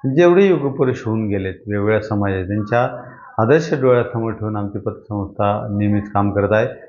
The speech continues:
आणि आपल्याला सांगायला अतिशय आनंद वाटतो की आमचं मार्चपर्यंत आम्ही पन्नास कोटीचं उद्दिष्ट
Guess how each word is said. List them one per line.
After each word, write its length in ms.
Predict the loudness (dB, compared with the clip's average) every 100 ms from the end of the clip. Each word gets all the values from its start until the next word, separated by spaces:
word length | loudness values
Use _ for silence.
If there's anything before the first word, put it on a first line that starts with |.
| -20 -4
आणि 240 | 0 2 2
आपल्याला 400 | 0 2 2 2
सांगायला 440 | 0 2 2 4
अतिशय 440 | 2 0 -2 2
आनंद 280 | 0 2 4
वाटतो 560 | 4 2 0 -4 -4 -6
की 80 | -4
आमचं 360 | 0 0 0 0
मार्चपर्यंत 760 | 2 4 2 2 0 0 0
आम्ही 260 | 0 0 -2
पन्नास 380 | -2 0 -2 -2
कोटीचं 320 | -6 -4 -2
उद्दिष्ट 460 | -2 -2 -4 0